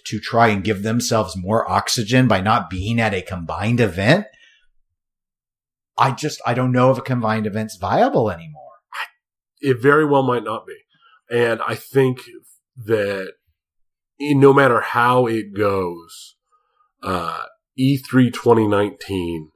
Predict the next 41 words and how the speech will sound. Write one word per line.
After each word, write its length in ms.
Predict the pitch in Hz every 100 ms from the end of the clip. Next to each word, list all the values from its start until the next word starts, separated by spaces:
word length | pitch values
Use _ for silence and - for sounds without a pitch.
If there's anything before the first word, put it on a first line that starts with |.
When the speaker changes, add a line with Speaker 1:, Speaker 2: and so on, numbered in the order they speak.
| _ _ -
Speaker 2:
is 140 | 95
going 200 | 92 98
to 80 | 92
be 120 | 98
a 80 | 92
very 260 | 92 98 95
different 320 | 90 87 85
animal 400 | 80 80 - - _ _ _ - _
because 920 | 104 - - 127 110 92 90 80 - - _ _ _
Sony 380 | - - 127 120
has 140 | 101
been 200 | 104 107
one 240 | 95 113 110
of 140 | 90
the 80 | 98
two 240 | - 127
tent 300 | - 120 107
poles 320 | - 95 92
that 120 | - 87
have 360 | 85 95 80
held 400 | 110 110 101 92 -
E 160 | 104
three 340 | 92 98 92 92
up 440 | 104 95 78 - _ _
as 320 | 101 95 85 -
all 240 | 113 113 110
of 100 | 98
the 120 | 98
other 280 | 98 92 85
smaller 460 | - 131 139 143
things 260 | 123 117 107
have 120 | 107 -
fallen 260 | 113 107
away. 320 | 104 110 95 -
Microsoft 680 | 104 113 117 113 120 98 -
and 100 | 92
Sony 360 | - 127 104
have 120 | 92 - -
always 420 | 139 127 104 92
maintained 480 | 98 95 92 98 92
E 120 | 90